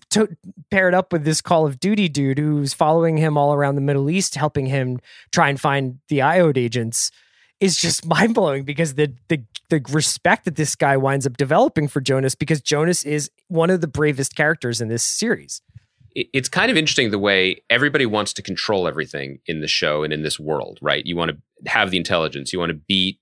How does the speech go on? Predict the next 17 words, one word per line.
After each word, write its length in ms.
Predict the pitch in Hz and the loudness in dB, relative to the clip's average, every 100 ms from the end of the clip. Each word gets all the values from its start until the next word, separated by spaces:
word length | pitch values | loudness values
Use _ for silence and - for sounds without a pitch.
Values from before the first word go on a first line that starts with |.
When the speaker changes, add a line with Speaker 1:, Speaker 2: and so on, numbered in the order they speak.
| _ | _
Speaker 2:
ten 160 | - 98 | -6 -4
steps 260 | - 85 - | -2 -4 -4
ahead. 360 | 82 95 76 - | -2 0 -2 -2
But 100 | 104 | -2
in 140 | 104 | -2
order 320 | 110 123 135 139 | -2 -2 -2 -2
to 160 | - | -4
succeed, 680 | - 95 - - 135 78 - _ _ - | -4 -4 -4 -2 0 0 -4 _ _ -2
you 140 | 101 | 0
have 100 | 101 | 2
to 100 | 92 | -2
be 160 | 92 - | -6 -4
equally 300 | 127 127 127 | -6 -2 -2
comfortable 500 | - 104 98 101 101 | -2 -4 -2 -2 -2
with 140 | 87 - | -2 -6
total 300 | - 127 107 | -6 -2 -2
submission 540 | 98 95 82 76 - | -2 -4 -4 -6 -8